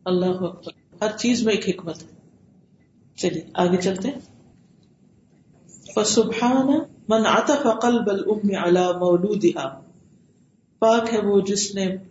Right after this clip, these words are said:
پھیرا، موڑا، عطف کہتے ہیں نا موڑنے کو، قلب الام، ماں کے دل کو، علی مولودہا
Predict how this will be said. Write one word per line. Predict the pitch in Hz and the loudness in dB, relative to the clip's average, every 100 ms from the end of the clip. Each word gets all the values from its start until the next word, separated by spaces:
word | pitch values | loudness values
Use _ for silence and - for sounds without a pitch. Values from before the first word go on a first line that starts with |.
| - - | -20 -4
پھیرا، | 208 196 196 170 160 - | 4 4 4 0 -4 -6
موڑا، | 175 185 185 180 190 - - _ _ _ _ _ _ _ - | 2 4 4 2 -4 -12 -20 _ _ _ _ _ _ _ -4
عطف | 202 208 - | -4 -4 -6
کہتے | 208 208 | -6 -6
ہیں | 240 | -8
نا | 359 - - 202 - - | -8 -12 -20 -20 -20 -6
موڑنے | 185 185 180 | 0 2 0
کو، | 180 175 - - _ _ _ _ - | -4 -6 -12 -20 _ _ _ _ -2
قلب | 302 349 330 | 6 6 6
الام، | 294 - 302 349 - - | 4 4 2 0 -4 -4
ماں | 202 214 | 0 2
کے | 233 214 | 2 0
دل | 165 175 | 2 0
کو، | 165 151 - - _ _ _ - | 0 -8 -10 -18 _ _ _ -4
علی | 208 233 254 247 | 2 4 4 4
مولودہا | 233 233 311 302 311 320 359 - | 4 6 6 6 4 2 0 -2